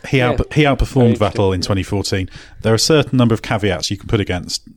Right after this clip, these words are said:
Speaker 1: Vettel that year, because obviously he'd, he'd had four brilliant years, the Red Bull wasn't up to it that year.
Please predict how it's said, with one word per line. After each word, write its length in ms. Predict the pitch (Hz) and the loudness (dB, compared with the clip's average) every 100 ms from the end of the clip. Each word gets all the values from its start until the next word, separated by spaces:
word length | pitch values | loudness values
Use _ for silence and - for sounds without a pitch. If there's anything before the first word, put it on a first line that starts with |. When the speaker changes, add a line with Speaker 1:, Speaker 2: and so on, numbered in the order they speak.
| _ | _
Speaker 1:
Vettel 320 | 104 101 - 98 | -4 -4 -2 -4
that 160 | 90 | -4
year, 140 | 92 95 | -4 -6
because 420 | 95 - 92 - | -6 -6 -4 -6
obviously 400 | 82 98 - 92 90 | -6 -6 -4 -4 -6
he'd, 220 | - - | -10 -8
he'd 140 | 107 | -6
had 120 | 98 - | -6 -2
four 180 | 113 | -2
brilliant 320 | 95 95 90 90 | -2 -2 -4 -6
years, 380 | 92 92 92 - | -6 -4 -6 -8
the 100 | 92 | -4
Red 200 | 98 - | -4 -4
Bull 100 | 90 | -6
wasn't 220 | 92 90 | -6 -6
up 140 | 85 | -8
to 120 | - | -8
it 60 | 107 | -6
that 200 | 92 87 | -6 -8
year. 180 | 90 90 | -8 -10